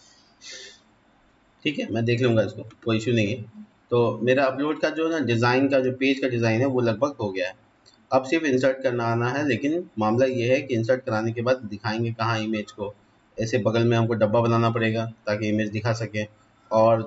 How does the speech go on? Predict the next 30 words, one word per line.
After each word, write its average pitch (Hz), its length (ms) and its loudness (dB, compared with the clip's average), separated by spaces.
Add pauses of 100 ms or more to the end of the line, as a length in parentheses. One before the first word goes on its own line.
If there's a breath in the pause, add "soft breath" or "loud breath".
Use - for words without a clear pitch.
थोड़ी 131 180 2
सी 131 140 -2
है 131 80 0
ना, 131 100 4
यहाँ 113 380 0
पे 127 100 -2
changes 123 320 0
करनी 117 320 2
है। 143 200 -2 (460)
इसके - 240 -4
बाद 131 160 4
ये 131 120 0
insertion 127 360 0
का 131 100 2
काम 131 240 0
पूरा 117 180 2
हो 101 80 2
जाएगा। 90 260 -6 (300)
इसके 135 180 -2
लिए 143 200 2
एपीआई 143 240 2
बना 139 160 0
लेना 135 220 2
आपको। 127 320 -2 (500)
एपीआई 131 300 0
कहाँ 147 180 0
बनेगा, 143 300 0
ये 113 200 -2
देखिए, 101 280 -8 (1160)
एपीआई 127 400 2